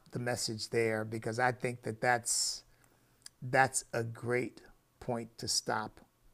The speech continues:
on. And I see no questions in my, in my box. And so let me just check one more place to be very, very sure.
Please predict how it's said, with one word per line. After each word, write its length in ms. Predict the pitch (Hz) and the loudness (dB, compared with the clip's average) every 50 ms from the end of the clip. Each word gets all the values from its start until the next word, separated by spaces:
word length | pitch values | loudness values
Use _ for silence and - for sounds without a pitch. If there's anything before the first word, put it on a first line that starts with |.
| _ _ | _ _
on. 360 | - 113 101 95 - 208 214 - _ _ _ _ _ - _ _ _ _ _ _ - _ _ _ _ _ _ _ _ _ _ _ _ _ _ _ - - _ _ _ _ _ _ - _ _ _ - - - _ _ _ _ _ _ - | -10 -8 -8 -8 -10 -14 -18 -20 _ _ _ _ _ -20 _ _ _ _ _ _ -20 _ _ _ _ _ _ _ _ _ _ _ _ _ _ _ -20 -20 _ _ _ _ _ _ -20 _ _ _ -20 -20 -20 _ _ _ _ _ _ -12
And 260 | - 110 113 117 110 | -6 -4 -2 -2 -2
I 100 | 110 117 | -2 -2
see 200 | 113 - - 139 | -2 -2 -2 0
no 160 | 135 135 135 | 2 2 2
questions 640 | 131 - 143 135 127 - - - 135 131 127 120 - - | 2 4 2 2 2 2 -2 -4 -2 -2 -2 -4 -4 -4
in 180 | - 131 127 120 | -4 -4 -2 -2
my, 320 | 120 120 120 117 117 123 - - | -2 0 0 0 0 0 -2 -4
in 160 | - 131 127 | -6 -4 -2
my 160 | 123 120 117 | -2 -2 -2
box. 680 | 117 113 131 135 127 131 127 - - - - - - - _ _ _ _ _ _ _ _ - _ _ _ _ _ - - | 0 2 4 4 4 4 4 2 -2 -2 -2 -4 -6 -10 _ _ _ _ _ _ _ _ -20 _ _ _ _ _ -14 -8
And 220 | - 117 117 120 113 | -6 -4 -2 0 2
so 480 | - - 131 127 123 120 117 117 120 123 | 2 2 2 0 0 -2 -2 -2 -2 -2
let 100 | 120 127 | -4 -2
me 80 | 127 127 | -2 -2
just 240 | 127 127 - - - | -2 0 0 2 2
check 180 | - 131 120 104 107 113 | 2 0 0 -2 -4 -2
one 460 | 120 123 131 131 131 135 135 - - - | 0 2 2 2 2 0 -2 -4 -6 -8
more 320 | - 127 127 131 127 127 123 | -4 0 2 2 2 2 0
place 420 | - - - 120 117 113 107 - | -4 -6 -6 -4 -4 -2 -2 -4
to 140 | - - 110 | -4 -4 -6
be 180 | 113 113 110 107 | -4 -4 -4 -4
very, 280 | 107 110 113 117 117 | -2 -2 -2 -2 -2
very 240 | 117 117 117 120 120 | -2 -2 -2 -2 -2
sure. 480 | 113 - - 117 110 101 101 107 98 | -4 -4 -4 -4 -4 -4 -6 -6 -8